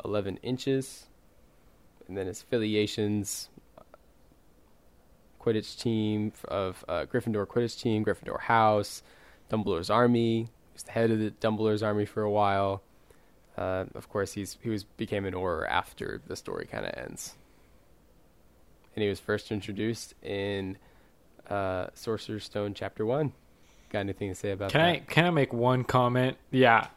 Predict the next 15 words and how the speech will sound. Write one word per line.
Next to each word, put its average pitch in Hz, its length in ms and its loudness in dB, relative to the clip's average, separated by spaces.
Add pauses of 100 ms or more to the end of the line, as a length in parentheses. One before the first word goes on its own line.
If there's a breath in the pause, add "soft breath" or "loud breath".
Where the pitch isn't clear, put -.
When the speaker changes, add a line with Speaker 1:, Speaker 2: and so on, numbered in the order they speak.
(140)
Speaker 2:
Um, 143 380 6 (800 soft breath)
probably, 170 500 10 (160)
this 143 160 2
is 151 120 -2
the 139 60 8
biggest 117 380 4
pet 113 160 -2
peeve 107 240 -2
of 101 80 -6
mine. 104 400 -8 (100)
Uh, 113 340 -2 (3000)
in 151 160 6
any 175 320 4
wiki 123 420 2
site, - 440 -6